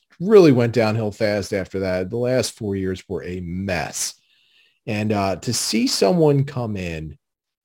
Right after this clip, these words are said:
who's got the right mentality, who is not as much worried about the tactics and working with these players and the strategy as much as he is about building them up,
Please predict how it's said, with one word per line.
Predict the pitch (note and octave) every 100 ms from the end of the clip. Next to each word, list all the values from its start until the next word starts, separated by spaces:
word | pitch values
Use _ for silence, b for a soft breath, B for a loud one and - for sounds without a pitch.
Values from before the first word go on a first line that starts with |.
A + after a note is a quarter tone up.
| _
who's | C#3+ C3
got | C#3+ C3
the | B2
right | A2+ B2 D#3
mentality, | C#3 B2+ G#2+ G#2 G2+ G2 G2 F#2+ F#2+
who | G2+ G#2+
is | G#2+ G2+ - _ _ _ _
not | D#3+ F#3+ C4+
as | A3+ E3+
much | E3 E3 -
worried | C3 B2 B2
about | A#2 A2 A2
the |
tactics | F2 - A2+ A2 - G#2+ -
and | A2+
working | G#2+ A2 A2 G#2+
with | G#2
these | G#2 G2+
players | - - G#2 G2 G2+ G2+
and | G2+
the |
strategy | G2 - A2 A2 A2 F#2+ G2+
as | G2+ A#2+
much | C#3+ C#3+
as | C3+
he | A#2+
is | A#2+ A2
about | A2 A2 F#2+ -
building | B2 B2+ B2+
them | A2+ G#2+
up, | F#2+ F2+